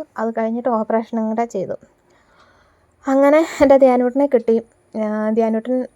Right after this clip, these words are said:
വന്നപ്പോൾ എല്ലാവർക്കും ഹാപ്പിയായി. പ്രത്യേകിച്ച് ആൺപിള്ളേരാകുമ്പോൾ ഭയങ്കര ഹാപ്പിയാണല്ലോ എല്ലാവരും. പക്ഷേ എനിക്കും അങ്ങനെയായിരുന്നു കേട്ടോ. പക്ഷേ ഇപ്പം എനിക്ക് പെൺപിള്ളേരോട് ഭയങ്കര കൊതിയാണ്. <laughs> എന്താണെന്ന് വെച്ച് കഴിഞ്ഞാൽ അറിയില്ല, നമുക്കൊരു പെങ്കൊച്ച് വേണം, നമ്മുടെ ഒരു വീടായി കഴിഞ്ഞാൽ പെങ്കൊച്ച് വേണം എന്ന് പറയണം.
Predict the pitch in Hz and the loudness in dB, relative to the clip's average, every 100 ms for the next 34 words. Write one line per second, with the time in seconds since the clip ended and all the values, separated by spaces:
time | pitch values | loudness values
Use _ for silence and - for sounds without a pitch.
0 | 226 226 220 233 220 226 233 233 208 202 | -6 -4 -4 -4 -2 -4 -4 -4 -4 -4
1 | 220 214 233 _ _ _ _ - 226 233 | -4 -4 -6 _ _ _ _ -8 -2 -2
2 | 240 277 254 254 262 277 254 247 240 233 | 0 0 0 2 4 4 0 0 -2 -2
3 | 247 247 220 233 202 196 190 190 185 190 | -4 -2 -2 -2 -2 -4 -4 -4 -6 -8
4 | _ _ _ _ 233 - 277 285 _ _ | _ _ _ _ -14 -8 -8 -10 _ _
5 | _ _ - - 269 277 311 277 269 233 | _ _ -20 -6 -2 0 0 2 2 0
6 | 214 214 202 208 247 277 269 330 277 269 | 0 -2 -4 -4 -6 -6 0 2 4 2
7 | 240 226 226 233 247 240 220 240 254 247 | 0 -2 -4 -4 -6 -6 -6 -2 -2 -2
8 | 202 202 202 202 262 - 330 349 415 - | -4 -4 -4 -4 0 2 2 0 -4 -12
9 | - - - - 269 294 302 285 285 277 | -20 -20 -16 -4 0 4 4 4 2 2
10 | 254 269 247 262 247 _ _ _ 233 247 | 2 4 4 -2 -8 _ _ _ -8 -4
11 | 254 302 285 233 233 277 233 208 208 - | 0 2 2 0 0 2 2 0 -6 -6
12 | 220 233 254 240 233 240 233 233 220 220 | -4 -2 -2 0 0 0 -2 -4 -4 -6
13 | 220 202 220 208 196 202 185 180 | -6 -6 -4 -6 -6 -10 -10 -12